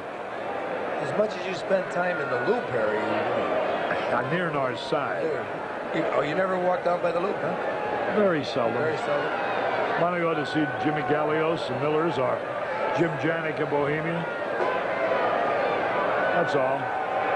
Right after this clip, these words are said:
Speaker 2: Slider in there, good strike.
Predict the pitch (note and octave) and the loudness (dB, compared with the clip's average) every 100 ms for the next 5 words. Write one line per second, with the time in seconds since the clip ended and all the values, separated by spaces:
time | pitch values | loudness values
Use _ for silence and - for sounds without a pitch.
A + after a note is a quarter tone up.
0 | - - - - - - - - - - | 0 0 -4 -4 -4 -2 -2 0 0 2
1 | C4+ E4+ E4 D#4 D4 C#4 C4 A#3+ G#3+ G3+ | 2 2 2 2 2 2 2 0 0 0
2 | A#3 - - G3 G3+ F3 | 0 -2 0 0 0 0